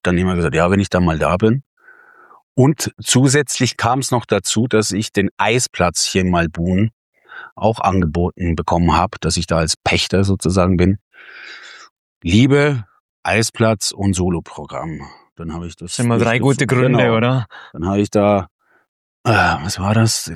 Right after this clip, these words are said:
Speaker 1: Die Schlacht bei Triesen. Hab dann auch für das Stück dann den Prix Julie da, den, den Nachwuchspreis bekommen. Und
Speaker 2: Das war in welches Jahr?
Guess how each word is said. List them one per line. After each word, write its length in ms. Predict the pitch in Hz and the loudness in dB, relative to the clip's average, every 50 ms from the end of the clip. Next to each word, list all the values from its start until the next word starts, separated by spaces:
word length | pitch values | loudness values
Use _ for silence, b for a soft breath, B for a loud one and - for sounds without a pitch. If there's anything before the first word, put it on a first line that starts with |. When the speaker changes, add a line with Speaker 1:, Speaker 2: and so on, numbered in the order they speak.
| - - | -10 -8
Speaker 1:
Die 120 | - 95 92 | -6 -4 -4
Schlacht 560 | - - - 92 95 101 - - - - - | -4 -2 0 0 0 0 0 -2 -8 -6 -4
bei 140 | 90 87 82 - | -4 -4 -4 -6
Triesen. 880 | - - - - 95 107 127 127 120 147 156 165 180 175 156 123 98 - _ _ _ _ - _ _ - | -8 -8 -4 0 2 4 4 4 4 4 4 4 4 2 0 -2 -6 -10 _ _ _ _ -20 _ _ -10
Hab 200 | 90 95 - _ | -10 -10 -4 _
dann 160 | - 98 - | -2 -2 0
auch 200 | - 92 98 98 | 0 0 0 -2
für 180 | - - - 87 | -2 -2 -2 0
das 400 | 92 90 90 - - - - - | 0 0 0 0 -2 -4 -4 -6
Stück 360 | - - - 98 - - - | -8 -4 -4 -4 -4 -2 -2
dann 220 | 95 95 92 92 87 | -2 0 0 0 0
den 440 | 87 85 85 85 82 82 82 82 - _ _ _ _ - 82 90 - | 0 -2 0 -2 -2 -2 -4 -6 -8 _ _ _ _ -20 -20 -16 -12
Prix 320 | - - 98 101 95 - - | -8 -2 0 0 0 2 0
Julie 420 | 87 82 80 92 95 104 120 123 | 0 0 2 2 2 4 4 4
da, 260 | 117 110 107 107 104 | 4 4 4 2 2
den, 220 | 95 98 90 87 85 | 2 2 0 0 0
den 420 | 90 87 85 85 85 82 80 80 - _ _ _ _ _ _ _ _ _ | 0 0 0 0 -2 -4 -6 -8 -12 _ _ _ _ _ _ _ _ _
Nachwuchspreis 800 | - 78 87 95 98 104 110 - - - - - 101 98 98 98 - | -8 -6 -4 -4 -2 -2 -4 -4 -6 -10 -8 -4 -2 0 0 -2 -4
bekommen. 420 | - - - - 92 90 92 87 - _ _ _ _ _ _ _ _ _ _ _ | -8 -12 -6 -2 -2 0 0 -2 -4 _ _ _ _ _ _ _ _ _ _ _
Und 180 | 95 90 85 | -6 -4 -2
Speaker 2:
Das 180 | 80 135 - - | 0 0 0 2
war 140 | 127 127 135 | 2 2 2
in 80 | 131 | 2
welches 240 | 127 127 139 135 120 | 2 2 2 0 0
Jahr? 340 | 117 110 110 123 156 156 | 0 -2 -2 -2 -2 -4